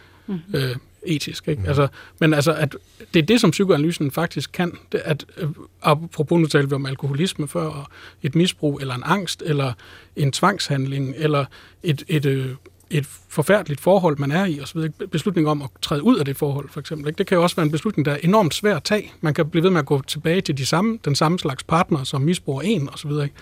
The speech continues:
Speaker 2: Øhm, så at nå frem til at kunne tage den beslutning, det, det er på en måde der, noget, der jo egentlig lyder banalt, øh, at sige,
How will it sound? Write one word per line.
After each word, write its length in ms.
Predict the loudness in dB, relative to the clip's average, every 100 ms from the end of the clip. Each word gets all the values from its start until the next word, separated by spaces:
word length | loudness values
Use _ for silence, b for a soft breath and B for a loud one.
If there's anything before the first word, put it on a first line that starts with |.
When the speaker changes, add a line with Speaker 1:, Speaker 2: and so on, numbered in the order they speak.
| B B B B B
Speaker 2:
Øhm, 240 | 2 2 -2
så 180 | 0 0 0 B B B B
at 80 | 4
nå 60 | 6
frem 200 | 4 4
til 120 | 2
at 80 | 2
kunne 180 | 0
tage 180 | 2 0
den 160 | 0 -2
beslutning, 520 | -4 -4 -2 -2 -4 -10 2
det, 160 | 4 4
det 60 | 2
er 40 |
på 80 | 2
en 40 | 4
måde 100 | 4
der, 140 | 2 -2
noget, 200 | 0 2
der 100 | 2
jo 140 | 2 2
egentlig 220 | 2 0
lyder 260 | 2 0 0 -4
banalt, 560 | -2 -2 -2 -6 -8 -4
øh, 140 | 0 0 0
at 80 |
sige, 300 | 0 2 2